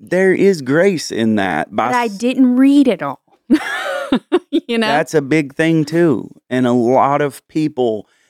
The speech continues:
Speaker 1: literally walk around in the world thinking of their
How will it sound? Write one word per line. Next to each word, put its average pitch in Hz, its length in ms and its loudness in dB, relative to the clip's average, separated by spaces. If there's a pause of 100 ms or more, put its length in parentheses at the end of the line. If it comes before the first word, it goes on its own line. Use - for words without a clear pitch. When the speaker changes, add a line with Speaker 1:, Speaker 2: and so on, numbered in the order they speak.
(180)
Speaker 1:
literally 143 600 2
walk 123 360 2
around 120 560 0
in 127 340 0
the 117 80 2
world 117 560 2 (680)
thinking 190 800 -2 (220)
of 127 260 -4
their 131 320 2